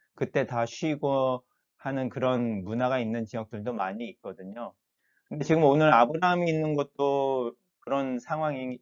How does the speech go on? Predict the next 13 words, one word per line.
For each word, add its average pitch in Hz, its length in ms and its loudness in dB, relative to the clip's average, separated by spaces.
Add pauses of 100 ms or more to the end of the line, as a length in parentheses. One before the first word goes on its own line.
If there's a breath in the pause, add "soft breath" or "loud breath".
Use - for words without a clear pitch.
비슷한 127 420 -6
것 123 100 0
같아요. 95 500 -4
한낮에 139 400 -2
가장 131 500 0
더운 113 260 -4
시간에 127 560 -2 (400)
사실 160 280 -2
밖에서 151 420 2
일하기가 147 440 6
너무 123 260 2
힘들거든요. 117 680 -4
그러니까, 120 480 -2